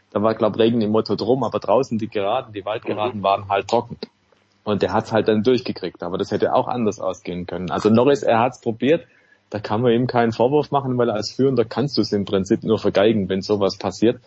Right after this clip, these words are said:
Speaker 1: Du bist der Erste, der auf die Bedingungen trifft. Alle anderen sehen dann hinterher, oh, in Kurve sieben war's doch rutschiger als gedacht. Aber du weißt es halt nicht. Und wenn man jemandem einen Vorwurf machen kann, dann wahrscheinlich tatsächlich dem Team McLaren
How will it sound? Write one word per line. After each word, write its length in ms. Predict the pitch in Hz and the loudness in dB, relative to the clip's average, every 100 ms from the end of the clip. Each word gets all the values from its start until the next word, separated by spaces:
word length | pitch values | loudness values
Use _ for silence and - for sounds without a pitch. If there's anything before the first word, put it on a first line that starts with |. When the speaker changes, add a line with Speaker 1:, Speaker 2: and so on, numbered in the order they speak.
| _ _ - | _ _ 0
Speaker 1:
Du 100 | 135 | 2
bist 220 | 135 135 | 2 2
der 60 | - | 2
Erste, 320 | 98 127 127 | 4 2 0
der 200 | 113 107 | -2 0
auf 120 | 107 - | 0 -4
die 100 | - | -8
Bedingungen 600 | 110 113 123 117 110 107 | -6 -2 -2 -2 -4 -4
trifft. 300 | - 131 - | -2 0 2
Alle 240 | - 120 | 2 2
anderen 260 | 107 127 117 | 2 2 2
sehen 220 | 120 127 | 0 0
dann 100 | 113 | 0
hinterher, 460 | 110 127 110 113 - | 0 0 0 0 2
oh, 360 | 147 139 139 | 2 2 0
in 120 | 117 113 | 0 0
Kurve 300 | 127 113 107 | -2 -2 -2
sieben 260 | 127 120 | -2 -2
war's 160 | 104 107 | -4 0
doch 180 | 151 - | 0 2
rutschiger 360 | 120 - 104 | 0 0 -2
als 180 | 90 101 | -2 -2
gedacht. 380 | - 110 135 - _ - - - | -2 2 0 -2 _ -20 -20 -12
Aber 200 | 104 104 | -4 2
du 200 | 135 120 | 4 4
weißt 280 | 117 127 | 4 2
es 160 | - - | -4 -10
halt 160 | 92 - | -8 -8
nicht. 220 | 87 - | -10 -4
Und 180 | 98 - - - - | -6 -6 -16 -20 -2
wenn 160 | 110 | 0
man 280 | 139 165 156 - | 2 2 0 -6
jemandem 420 | 113 139 135 131 113 | -4 -2 0 -2 -2
einen 100 | 117 | -4
Vorwurf 380 | - 117 113 - | 0 0 0 -4
machen 280 | 110 107 104 | -6 -6 -4
kann, 440 | - 127 156 151 - | -2 0 -2 -6 -2
dann 400 | 110 143 139 - | 0 0 -4 0
wahrscheinlich 420 | 113 113 113 117 | 0 2 0 0
tatsächlich 440 | 107 104 113 113 107 | -2 0 0 -2 -2
dem 160 | 107 | -2
Team 180 | 101 117 | 0 0
McLaren 520 | 104 98 104 131 123 | 0 2 2 4 0